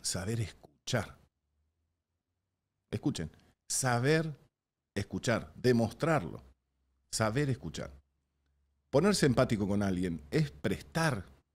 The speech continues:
esa debida atención para que el otro se exponga, para que nosotros de manera estratégica vayamos llevando esa conversación a una posible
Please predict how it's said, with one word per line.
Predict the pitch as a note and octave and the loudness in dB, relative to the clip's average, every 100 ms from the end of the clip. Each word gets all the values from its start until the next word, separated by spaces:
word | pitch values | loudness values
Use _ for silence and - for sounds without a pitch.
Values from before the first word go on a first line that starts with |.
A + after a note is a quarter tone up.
| _ _ _ - | _ _ _ -4
esa | C#3 C3+ G2+ F2+ | -2 0 0 0
debida | F#2 G#2 D#3+ A#2+ | -2 0 2 0
atención | F#2 F2 - F2 | -2 -4 -4 -4
para | E2 F2 | -4 -4
que | F#2+ | -2
el | |
otro | C3 - A#2+ | -4 -4 -6
se | F2 | -6
exponga, | - - D3 B2+ F2 D2+ - _ _ _ _ _ _ | -8 -4 0 0 0 -6 -14 _ _ _ _ _ _
para | - A2+ | 2 2
que | G#2+ A#2 | 4 2
nosotros | A#2 C#3 - C3+ | 2 2 2 4
de | A#2+ | 4
manera | A#2+ C#3 | 4 4
estratégica | A#2+ - G#2+ D3+ D#3+ D#3+ C3+ | 2 0 0 2 0 0 2
vayamos | G2+ F#2 C3 C3+ | 2 2 0 0
llevando | A2 B2 B2+ | 2 2 0
esa | A#2 | -2
conversación | F#2+ F#2+ E2+ F2 C3+ F3 D3+ | -2 -2 -2 -2 0 0 2
a | |
una | G#2 A#2+ A#2+ G#2 - - _ _ | 2 4 4 0 -6 -20 _ _
posible | B2 A#2+ G#3 F3+ G#2+ F#2 | -2 2 4 4 4 2